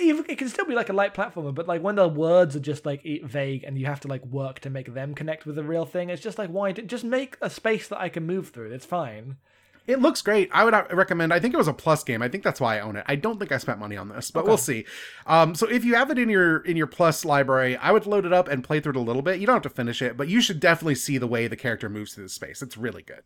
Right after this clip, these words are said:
Speaker 1: Mm-hmm.
Speaker 2: Uh, that alone is worth at least fifteen minutes of your time. And if you decide you don't wanna play the rest, it doesn't change, really. It's still just that game, so you're
Speaker 1: Okay.
Speaker 2: fine.
Speaker 1: That's cool.
Speaker 2: Yeah.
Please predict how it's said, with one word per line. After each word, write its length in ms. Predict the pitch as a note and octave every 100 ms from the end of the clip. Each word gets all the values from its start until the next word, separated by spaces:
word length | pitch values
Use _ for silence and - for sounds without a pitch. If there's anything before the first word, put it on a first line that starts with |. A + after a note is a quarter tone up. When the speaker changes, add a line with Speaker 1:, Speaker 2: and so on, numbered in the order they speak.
| -
Speaker 1:
Mm-hmm. 280 | E3 D3 A#2+ -
Speaker 2:
Uh, 100 | A2
that 220 | G3 G#3+
alone 300 | E3 C#3+ C3
is 140 | B2+
worth 300 | A2 A#2 A2+ -
at 140 | B2+ C3+
least 320 | D3+ C#3 -
fifteen 320 | C3 - B2
minutes 180 | A2 G#2+
of 60 |
your 80 | G#2+
time. 260 | - A2 A2
And 100 | C3
if 60 |
you 80 | G#3+
decide 300 | A#3 C4+ B3
you 80 | F#3+
don't 140 | E3
wanna 120 | D3+ C3+
play 160 | C3
the 80 | A2+
rest, 300 | A2 G#2 - - -
it 100 | F#3
doesn't 280 | D#3+ G#3 D3
change, 520 | - C3 B2+ B2+ G#2 -
really. 340 | G2+ F#2+ G2+
It's 180 | A#2 C3
still 200 | - F3
just 180 | B2 F#2
that 200 | G2 F2+
game, 320 | F#2 F2+ G#2+
so 200 | G#2+ G#2+
you're 140 | A2+ -
Speaker 1:
Okay. 120 | -
Speaker 2:
fine. 200 | - - _ -
Speaker 1:
That's 180 | F#4+
cool. 280 | - A#2+ C3 _ _ _ _ _ _ _
Speaker 2:
Yeah. 200 | F3